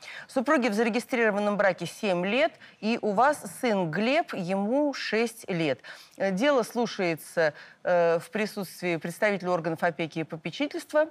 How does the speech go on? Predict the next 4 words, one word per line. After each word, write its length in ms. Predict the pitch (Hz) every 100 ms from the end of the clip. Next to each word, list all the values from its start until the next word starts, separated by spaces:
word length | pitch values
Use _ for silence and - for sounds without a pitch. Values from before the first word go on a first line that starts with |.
| -
Крамаренко 640 | - 196 180 170 214 269 262
Татьяны 340 | 190 - 202
Борисовны. 640 | 196 185 135 - 123 120 117 _ _ _ _ _ _ - _ - - - - - _ _ _ _ -
Э, 480 | 180 175 165 160